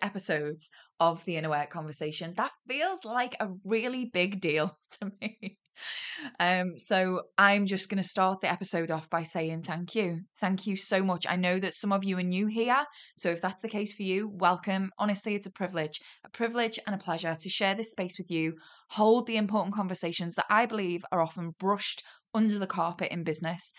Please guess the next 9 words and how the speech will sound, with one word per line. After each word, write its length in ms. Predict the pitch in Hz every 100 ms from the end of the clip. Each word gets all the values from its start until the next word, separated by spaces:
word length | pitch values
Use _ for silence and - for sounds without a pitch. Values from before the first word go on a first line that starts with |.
| - - - _ 214
My 140 | 202
intention 840 | 240 240 202 190 220 185 165 175 _ _ 190
with 160 | 180
this 160 | 175 -
podcast 460 | 180 180 170 - -
is, 220 | 190 185
and 120 | 185
always 260 | 175 185 -
have 200 | 170